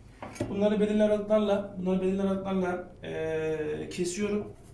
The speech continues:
Kestikten sonra tepsiye dizip arkadaşlarım ne yapacağım? Gördüğünüz gibi bu şekilde tek lokmalık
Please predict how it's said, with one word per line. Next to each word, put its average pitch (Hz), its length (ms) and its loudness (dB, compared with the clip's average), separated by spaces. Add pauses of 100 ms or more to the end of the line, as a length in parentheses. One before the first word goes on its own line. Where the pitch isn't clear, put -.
(580)
Kestikten 180 400 -2
sonra 165 280 -4
tepsiye 175 380 -2
dizip 170 240 -2
arkadaşlarım 170 560 -2
ne 185 60 0
yapacağım? 180 360 -2 (1400)
Gördüğünüz 160 540 -4
gibi 135 220 -4 (560)
bu 165 40 -12
şekilde 139 580 -6 (840)
tek 175 200 -2
lokmalık 156 440 -2